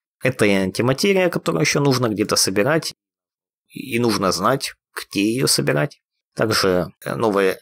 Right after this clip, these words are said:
м, способы ее использования, а точнее единственные способы ее использования, потому что пока что она была бесполезной. Новый двигатель, новый ядерный реактор, новые апгрейды.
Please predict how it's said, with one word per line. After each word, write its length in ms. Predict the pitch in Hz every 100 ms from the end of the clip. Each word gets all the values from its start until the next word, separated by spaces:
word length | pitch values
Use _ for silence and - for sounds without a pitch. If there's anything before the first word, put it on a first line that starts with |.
| _ _ -
м, 220 | 123 -
способы 520 | - 113 - 104 101
ее 180 | 98 98
использования, 760 | - - 143 170 180 185 165 -
а 80 | -
точнее 400 | 120 - 127 110
единственные 480 | 120 101 - 101 90
способы 460 | - 98 - 95
ее 140 | 95 95
использования, 560 | - - 143 156 160 143
потому 280 | - 143 135
что 160 | -
пока 260 | - 139 135
что 200 | - 131
она 120 | 127
была 200 | 107 113
бесполезной. 760 | 107 104 - 92 110 143 170 - -
Новый 300 | 120 104 85
двигатель, 540 | 92 156 160 165 170
новый 280 | 123 101 92
ядерный 340 | 85 85 - -
реактор, 420 | 131 160 - 127
новые 320 | 101 92 90
апгрейды. 560 | 90 151 185 170 170